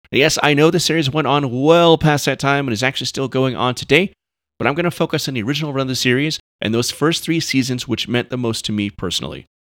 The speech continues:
No offense to Zeo Rangers, Turbo Rangers, Dino Rangers, and In Space fans.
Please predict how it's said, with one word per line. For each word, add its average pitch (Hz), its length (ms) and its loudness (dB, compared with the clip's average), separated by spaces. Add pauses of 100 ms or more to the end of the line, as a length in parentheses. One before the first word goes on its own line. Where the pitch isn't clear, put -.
(440)
No 110 80 4
offense 120 300 2
to 123 40 0
Zeo 135 320 0
Rangers, 135 400 -2
Turbo 131 300 -4
Rangers, 127 420 -6
Dino 131 300 -2
Rangers, 123 560 -6
and 131 180 0
In 123 220 -4
Space 135 400 -2
fans. 135 420 -2